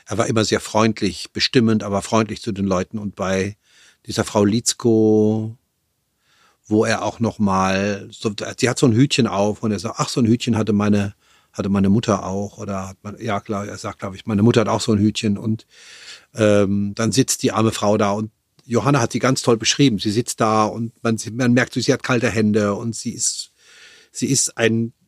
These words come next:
im wahrsten Sinn des Wortes geprügelter Mensch. Und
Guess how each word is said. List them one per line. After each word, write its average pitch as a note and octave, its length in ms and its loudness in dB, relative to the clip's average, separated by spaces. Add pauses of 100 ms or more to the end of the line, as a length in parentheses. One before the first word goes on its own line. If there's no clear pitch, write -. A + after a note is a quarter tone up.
(180)
im A#2+ 180 -4
wahrsten B2+ 380 0
Sinn B2 160 -2
des A#2 240 -6
Wortes - 760 -2 (720)
geprügelter A#2+ 720 2
Mensch. G#2+ 680 0 (580)
Und G#2+ 680 2